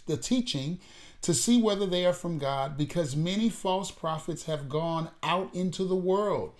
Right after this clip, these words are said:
By this you know the Spirit of God. Every spirit that confesses that Jesus Christ has come in the flesh is from God,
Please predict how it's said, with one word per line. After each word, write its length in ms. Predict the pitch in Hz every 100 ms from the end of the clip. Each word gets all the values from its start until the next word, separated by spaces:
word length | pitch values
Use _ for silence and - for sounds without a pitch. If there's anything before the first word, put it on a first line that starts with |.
| - - - -
By 200 | 131 156
this 280 | 160 185 -
you 120 | 185
know 260 | 175 175 185
the 100 | 170
Spirit 340 | - - 190
of 120 | 196 151
God. 320 | 151 151 151
Every 240 | 160 196
spirit 360 | 170 - 190 190
that 180 | 156 -
confesses 580 | 147 120 170 160 180 147
that 160 | 143
Jesus 380 | 120 175 160 160
Christ 340 | - 165 156 139
has 120 | 120
come 180 | 160 147
in 80 |
the 60 | 120
flesh 640 | - - 226 139 139 156
is 160 | - 127
from 220 | 135 123
God, 400 | 165 165 123